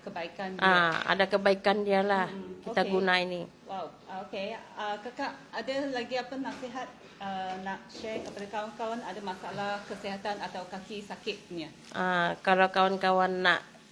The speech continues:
Speaker 2: ah, ada perubahan, sesiapa yang sakit kaki,
Speaker 1: Mhm.
Speaker 2: sakit lutut,
Speaker 1: Mhm.
Speaker 2: sendi-sendi semua sakit, gunalah sok dan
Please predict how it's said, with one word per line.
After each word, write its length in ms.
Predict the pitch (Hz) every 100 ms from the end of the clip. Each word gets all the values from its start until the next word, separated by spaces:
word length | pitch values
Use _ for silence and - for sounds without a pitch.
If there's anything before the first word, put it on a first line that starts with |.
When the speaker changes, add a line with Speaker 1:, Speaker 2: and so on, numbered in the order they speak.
| -
Speaker 2:
ah, 480 | - 170 175 180 175
ada 220 | 180 180
perubahan, 640 | 180 180 180 170 170 175 185
sesiapa 480 | 180 - 170 175 175
yang 320 | 190 185 175
sakit 320 | - 165 180 -
kaki, 480 | 175 175 202 190
Speaker 1:
Mhm. 20 | 196
Speaker 2:
sakit 280 | 220 208 170
lutut, 640 | 185 190 - 180 180 208 - -
Speaker 1:
Mhm. 320 | 196 202 202
Speaker 2:
sendi-sendi 720 | - 190 180 175 180 185 180
semua 240 | 185 190 180
sakit, 560 | 185 180 - 202 190
gunalah 560 | 185 180 190 185 190 185 - - -
sok 320 | - 208 -
dan 240 | 175 185